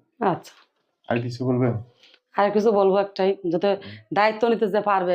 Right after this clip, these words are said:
Speaker 1: যে ভালোবাসতে পারবে, সেরকম লোকে যখন ফোন দেয়।
Speaker 2: এই যাবৎ কেউ ভালোবাসে না?
Speaker 1: না, মানুষের শুনি ফোন দিয়া মানুষের সময় কাটাবার লেগে কত মানুষের ফোন দেয়।
Speaker 2: হুম।
Speaker 1: আমি আগে একটা প্রতিবেদন ছাড়ছিলাম,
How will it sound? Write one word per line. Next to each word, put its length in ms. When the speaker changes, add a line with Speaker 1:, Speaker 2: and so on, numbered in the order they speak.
Speaker 1:
যে 80
ভালোবাসতে 580
পারবে, 200
সেরকম 340
লোকে 260
যখন 240
ফোন 140
দেয়। 160
Speaker 2:
এই 140
যাবৎ 300
কেউ 160
ভালোবাসে 440
না? 120
Speaker 1:
না, 120
মানুষের 380
শুনি 200
ফোন 160
দিয়া 220
মানুষের 280
সময় 200
কাটাবার 280
লেগে 200
কত 140
মানুষের 380
ফোন 160
দেয়। 160
Speaker 2:
হুম। 220
Speaker 1:
আমি 160
আগে 160
একটা 220
প্রতিবেদন 460
ছাড়ছিলাম, 520